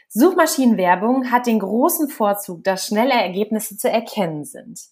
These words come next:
Sobald Geld in die Ads fließt, steigt die Reichweite der beworbenen Webseite enorm. Bezahlt wird pro Klick,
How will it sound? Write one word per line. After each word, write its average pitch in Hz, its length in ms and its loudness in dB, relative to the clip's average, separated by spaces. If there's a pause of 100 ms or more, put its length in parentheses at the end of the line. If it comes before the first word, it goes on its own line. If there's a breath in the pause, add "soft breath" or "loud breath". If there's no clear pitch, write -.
(360 soft breath)
Sobald 233 440 2
Geld 277 280 2
in 208 140 -6
die 185 200 -8
Ads 165 260 -2
fließt, 196 460 -6
steigt 240 400 2
die 220 60 -4
Reichweite 220 600 2
der 214 100 4
beworbenen 190 580 2
Webseite 175 540 0
enorm. 180 560 -2 (560)
Bezahlt 196 640 2
wird 262 200 0
pro 277 220 0
Klick, - 320 -10